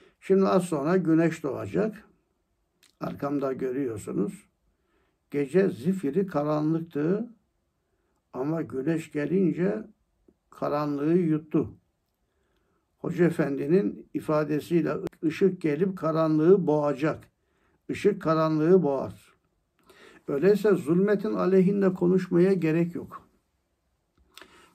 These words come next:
Küfrün aleyhinde konuşup durmaya gerek yoktur.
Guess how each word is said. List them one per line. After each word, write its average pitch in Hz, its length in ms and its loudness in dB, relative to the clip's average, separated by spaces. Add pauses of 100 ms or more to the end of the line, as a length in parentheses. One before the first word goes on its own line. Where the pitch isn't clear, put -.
(120)
Küfrün 196 540 0
aleyhinde 185 840 2
konuşup 180 580 0
durmaya 156 500 2
gerek 170 480 -2
yoktur. 156 640 -2